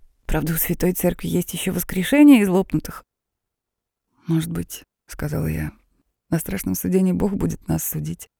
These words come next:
Может быть, это мы будем судить Бога». «М-м», ответила Наоми. «Девочки всегда нормально со всем разберутся.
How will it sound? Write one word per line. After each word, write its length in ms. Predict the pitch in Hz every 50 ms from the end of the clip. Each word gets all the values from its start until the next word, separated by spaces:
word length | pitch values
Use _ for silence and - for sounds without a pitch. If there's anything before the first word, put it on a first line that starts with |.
| _ _ _ _ _ _ _ _ _ _ _ -
Может 200 | 151 156 - -
быть, 200 | - - - -
это 140 | - - -
мы 160 | 165 175 196
будем 260 | 180 - - 147 151
судить 360 | - - - 175 - - -
Бога». 320 | - 175 180 175 180 190 226 _ _ _ _ _ _ _ _ _ _ _ _ _ _ - - - - - - _ _ _ _ -
«М-м», 440 | 349 381 392 359 320 320 320 330 349 - _ _ _ _ _ _
ответила 440 | - - - - - - - - 160
Наоми. 480 | 170 165 160 160 165 170 180 208 208 _ _ _ _ _ _
«Девочки 380 | - 214 277 330 330 - - -
всегда 300 | - - 339 294 339 339
нормально 400 | 311 294 247 226 202 185 185 -
со 120 | - -
всем 200 | - - 214 202
разберутся. 560 | 190 175 185 196 190 185 185 - - - -